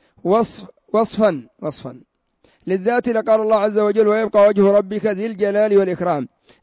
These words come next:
لأن الصفة تابعة للموصوف، بينما الرفع يدل على أنه وصف للوجه". ويذكر هنا للرد على المعطلة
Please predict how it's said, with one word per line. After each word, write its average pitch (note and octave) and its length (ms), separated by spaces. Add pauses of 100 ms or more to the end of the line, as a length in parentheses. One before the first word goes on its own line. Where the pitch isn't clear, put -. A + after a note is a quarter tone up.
لأن G#3+ 260
الصفة G3+ 320
تابعة G#3 400
للموصوف، F#3+ 560 (280)
بينما G3 340
الرفع F#3+ 260
يدل F#3+ 320
على F#3 340
أنه F#3+ 240
وصف F#3+ 220
للوجه". F3 400 (320)
ويذكر G3 420
هنا F#3+ 280
للرد F3 320
على F3 180
المعطلة F3 600